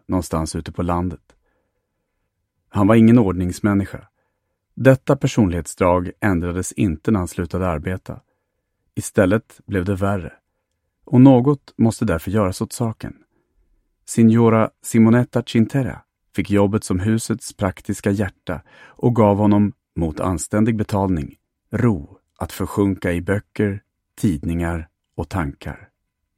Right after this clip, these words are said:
Efterhand gick han upp i vikt.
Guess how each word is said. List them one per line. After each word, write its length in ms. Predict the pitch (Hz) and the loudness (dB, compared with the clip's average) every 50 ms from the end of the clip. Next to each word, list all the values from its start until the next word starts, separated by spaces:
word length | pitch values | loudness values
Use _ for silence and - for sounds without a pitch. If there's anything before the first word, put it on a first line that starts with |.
| _ _ _ _ _ _ _ _ _ _ _ _ _ _ _ _ _ | _ _ _ _ _ _ _ _ _ _ _ _ _ _ _ _ _
Efterhand 640 | - 123 - - - 123 120 131 135 139 143 143 135 135 - - | -2 -2 0 0 0 2 2 2 2 4 4 2 2 0 -4 -6
gick 220 | 107 101 - - | -4 -4 -2 -2
han 100 | 104 101 | 0 0
upp 140 | 95 - - | -2 -2 -2
i 60 | 101 | -2
vikt. 520 | 98 113 87 - _ _ _ _ _ _ | -2 -2 -4 -6 _ _ _ _ _ _